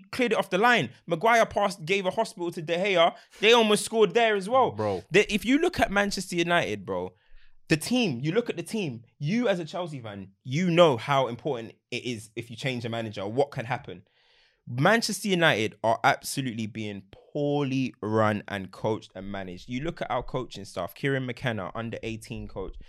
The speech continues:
Speaker 1: inexperienced at this level. Carrick, inexperienced at this level. These are the two first team coaches. And then you've got Ole Gunnar Solskjaer. It is not ever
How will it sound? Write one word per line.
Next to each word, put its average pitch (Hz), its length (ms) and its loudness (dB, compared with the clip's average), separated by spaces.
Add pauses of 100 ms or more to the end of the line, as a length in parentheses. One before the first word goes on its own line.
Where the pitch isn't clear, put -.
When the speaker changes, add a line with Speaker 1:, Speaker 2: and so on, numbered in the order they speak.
(540)
Speaker 1:
inexperienced 117 680 -4
at - 100 -8
this 104 180 -12
level. 101 380 -8 (140)
Carrick, 135 500 -2 (680)
inexperienced 127 680 -2
at 98 120 -8
this - 180 -12
level. 98 340 -12
These 160 180 -6
are 160 40 -6
the 143 100 -8
two - 260 -10
first 135 320 -10
team 117 200 -12
coaches. 110 440 -10 (200)
And 117 120 -8
then 135 140 -2
you've 123 100 -6
got 123 200 -4
Ole 160 260 0
Gunnar 151 340 -2
Solskjaer. 120 720 -4
It 165 120 -2
is 180 140 -4
not 165 500 4 (420)
ever 214 420 10